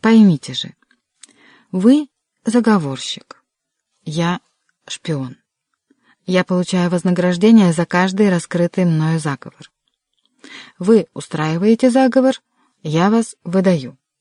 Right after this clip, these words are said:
Каждый из нас выполняет свою работу. Вот и все. Доброй ночи, капитан".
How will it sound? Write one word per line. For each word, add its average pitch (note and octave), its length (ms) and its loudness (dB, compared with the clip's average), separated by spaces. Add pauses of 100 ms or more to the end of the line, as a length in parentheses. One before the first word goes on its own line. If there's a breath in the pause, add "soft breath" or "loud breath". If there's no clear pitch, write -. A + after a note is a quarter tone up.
(800)
Каждый E3+ 380 0
из D#3 100 -6
нас G3+ 340 0
выполняет F#3+ 760 0
свою F3 400 -6
работу. F3+ 540 -8 (460)
Вот D3+ 280 -6
и C#4 60 0
все. A3+ 360 -4 (1900 loud breath)
Доброй F3+ 420 0
ночи, C#3+ 320 -4
капитан". - 520 -18